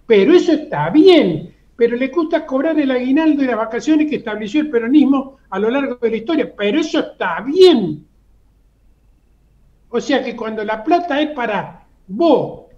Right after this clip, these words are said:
que te sobra la plata, está bien. Ahora, para que un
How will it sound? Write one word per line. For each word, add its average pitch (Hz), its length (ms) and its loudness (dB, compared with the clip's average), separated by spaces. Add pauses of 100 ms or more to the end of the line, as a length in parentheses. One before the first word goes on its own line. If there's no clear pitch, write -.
(180)
que 214 120 -2
te 214 160 -8
sobra 311 320 0
la 214 120 -4
plata, 320 540 -2 (160)
está 226 460 -4
bien. 175 480 -2 (800)
Ahora, 190 320 -4
para 180 240 -4
que 247 100 -8
un 262 540 -4